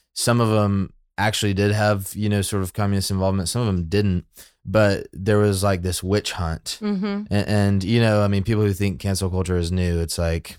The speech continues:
Speaker 2: <laughs> Oh, man.
Speaker 1: you're just wrong. <laughs> It's been around
Speaker 2: <laughs>
Speaker 1: forever. And, but this is an instance of it. And they would investigate these people and find these people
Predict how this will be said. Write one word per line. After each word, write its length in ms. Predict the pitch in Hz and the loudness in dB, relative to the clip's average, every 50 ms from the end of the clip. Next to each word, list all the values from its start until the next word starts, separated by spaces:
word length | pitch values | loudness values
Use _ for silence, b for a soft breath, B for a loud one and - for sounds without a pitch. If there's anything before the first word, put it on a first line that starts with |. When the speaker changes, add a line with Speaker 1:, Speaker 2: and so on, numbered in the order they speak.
| - - | -6 -4
Speaker 2:
<laughs> 200 | 240 190 - - | -4 -4 -4 -6
Oh, 140 | - 190 - | -8 -8 -6
man. 280 | - 180 165 160 156 98 | -4 -4 -4 -2 -2 0
Speaker 1:
you're 100 | 98 95 | 0 0
just 180 | 92 92 85 85 | 0 0 0 0
wrong. 380 | 92 92 90 87 87 87 90 - | 0 0 0 0 0 0 0 0
<laughs> 40 | - | 0
It's 220 | 127 120 113 - | 0 0 0 0
been 160 | 113 117 110 107 | 2 2 2 4
around 340 | 104 101 98 98 98 92 85 | 4 4 2 2 0 -2 -2
Speaker 2:
<laughs> 60 | - | 0
Speaker 1:
forever. 400 | 113 110 110 104 95 95 92 92 B B B B B B B - | 2 4 4 4 4 2 0 -2 B B B B B B B 0
And, 300 | 117 127 123 117 113 110 | 2 2 2 2 2 0
but 140 | 120 113 | 0 2
this 160 | 107 120 113 113 | 2 0 0 0
is 120 | 113 104 | 0 0
an 100 | 104 104 | 2 2
instance 340 | 107 113 107 98 98 87 - | 2 2 0 0 -2 -2 0
of 120 | 95 90 90 | 0 0 0
it. 60 | 87 90 | -2 -2
And 280 | 95 95 95 98 80 | -2 -2 -2 -2 -2
they 100 | 95 101 | -2 0
would 200 | 98 95 92 85 b b b b b b _ | 0 0 -2 -4 b b b b b b _
investigate 760 | - 62 80 110 101 107 110 101 - - 104 104 104 98 - - _ | -6 -4 -2 0 2 2 2 2 0 0 0 2 2 0 0 -4 _
these 260 | 78 90 104 101 92 | -4 0 0 0 0
people 640 | - - - 113 104 - 104 98 98 98 101 98 101 - - - _ _ _ - | 0 0 0 0 0 2 2 4 4 4 4 2 0 -4 -10 -20 _ _ _ -4
and 140 | 92 92 | -4 -4
find 360 | - - 107 107 107 107 107 107 | -2 0 2 2 2 2 2 2
these 120 | 104 92 | 0 -2
people 640 | - - 101 98 90 - 98 98 98 98 95 90 - | -2 -2 -4 -2 -2 0 0 0 2 0 0 -2 -4